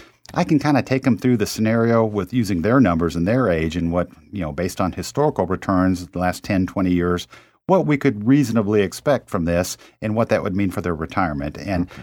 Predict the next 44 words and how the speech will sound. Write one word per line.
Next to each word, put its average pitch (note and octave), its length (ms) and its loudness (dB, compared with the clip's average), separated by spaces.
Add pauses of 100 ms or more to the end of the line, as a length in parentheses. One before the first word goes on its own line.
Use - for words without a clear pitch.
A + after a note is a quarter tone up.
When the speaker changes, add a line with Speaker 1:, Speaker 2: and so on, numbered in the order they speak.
(140)
Speaker 1:
a F2 100 -2
big D3+ 360 0
key F3 260 2
to C3+ 120 4
that F#2 500 0
is G2+ 260 -2
in E2+ 200 -4
this A2+ 180 -2
product, C#3 640 0
we G#2+ 100 -2
don't C3 160 2
have B2+ 140 -4
to B2+ 80 -4
worry B2+ 180 -2
about A2+ 240 0
that, G2 320 -2
you G2+ 100 -8
know, F2+ 160 -4
two C3 100 -6
thousand A2 300 0
eight, E2+ 200 -2
negative F#2+ 460 -2
forty, F#2+ 320 -2
forty-five G2+ 440 -2
percent E2+ 320 -4
year, D2+ 360 -6 (160)
you A2 60 -4
know, E2+ 80 -2
Speaker 2:
Yeah. - 20 -4
Speaker 1:
because F2+ 220 -6
that - 160 -2
just, G#2+ 200 -4 (340)
that B2+ 180 0
ruins C#3 260 6
your G#2 140 2
averages. D2+ 560 0
You F#2 100 0
know, E2+ 80 0
if E2+ 80 -2
Speaker 2:
Mm-hmm. G#2+ 80 -4
Speaker 1:
you're F2+ 80 -2 (140)
chugging B2 240 0
along, A2+ 540 4
making, G2 500 0